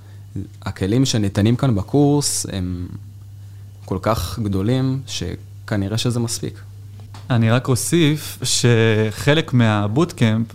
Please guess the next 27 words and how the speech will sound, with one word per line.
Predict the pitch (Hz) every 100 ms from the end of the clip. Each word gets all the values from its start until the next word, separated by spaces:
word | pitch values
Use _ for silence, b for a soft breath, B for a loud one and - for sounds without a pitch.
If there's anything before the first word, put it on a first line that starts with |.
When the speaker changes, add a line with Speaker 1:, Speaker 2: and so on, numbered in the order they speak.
| -
Speaker 2:
זה | 107 110
באמת | 110 107 131
לעבור | 127 117 131
את | 135
הרעיונות, | 120 107 104 104 143 127 117
ואתה | 104 107
עובר | 98 120 139
רעיונות | 127 117 139 135
עבודה, | 107 113 113 147 117 -
אתה | 113 107
מקבל | 104 104 110 127 131
פידבקים | - - 147 147 147 135 127 - -
איך | 160 147
אתה | 135 127
ברעיון | 120 117 117
עבודה, | 107 110 110 104 101 B B B B B 123
אה, | 117 113 113 110 107 98 - - - - 113
וזה | 104 113 113
על | -
מנת | 113 113 -
להשתפר, | 117 - 107 139 135 107
וזה | 104 113 110 104
תוך | 156 160
כדי | - 139
הקורס | 151 139 175 165 123
אתה | 120
כבר | 113 110